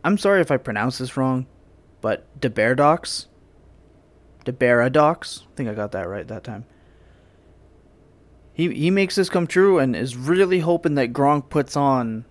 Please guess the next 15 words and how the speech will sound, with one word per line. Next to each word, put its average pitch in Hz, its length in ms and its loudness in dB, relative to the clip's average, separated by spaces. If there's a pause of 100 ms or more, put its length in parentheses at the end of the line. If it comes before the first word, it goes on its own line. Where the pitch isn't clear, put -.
(200)
seventy-five 135 1300 0
to - 240 -12
eighty 123 240 -4
pounds, 123 680 -4 (420)
gets 123 180 -8
back 131 320 0
in 127 140 -2
playing 123 340 -4
shape, 117 420 -4 (1400)
and 127 220 -8
joins 120 640 -4
Brady 131 400 -2
in 131 100 -2
Tampa. 139 460 -2 (1800)
Just - 280 -10